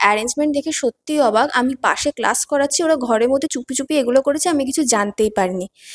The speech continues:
তারপর একে একে ওরা ভীষণ সুন্দর সুন্দর গিফট দিল, যে গিফটগুলো আরো বেশি আমাকে স্পেশাল ফিল করাচ্ছিল। Then কেক কাটিং হলো, আর তারপরে আমি কেকটা খাইয়ে দিলাম সবার ফার্স্ট আমার মাকে, যার জন্য পৃথিবীর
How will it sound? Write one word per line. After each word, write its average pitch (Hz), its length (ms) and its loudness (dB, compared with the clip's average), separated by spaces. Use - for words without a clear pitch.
তারপর 370 220 6
একে 302 240 -2
একে 302 200 -2
ওরা 285 200 6
ভীষণ 277 300 0
সুন্দর 262 300 0
সুন্দর 262 200 0
গিফট 277 200 0
দিল, 240 120 4
যে 277 60 2
গিফটগুলো 262 420 -2
আরো 226 140 2
বেশি 226 260 2
আমাকে 240 200 -4
স্পেশাল 277 420 -2
ফিল 247 220 4
করাচ্ছিল। 208 520 2
Then 240 140 6
কেক 294 160 4
কাটিং 302 240 2
হলো, 277 180 6
আর 214 80 4
তারপরে 214 440 -2
আমি 202 180 -8
কেকটা 202 380 -2
খাইয়ে 202 280 0
দিলাম 202 240 0
সবার 196 260 4
ফার্স্ট 190 300 -8
আমার 202 120 -2
মাকে, 165 280 -8
যার 196 220 2
জন্য 196 220 -2
পৃথিবীর 202 300 -2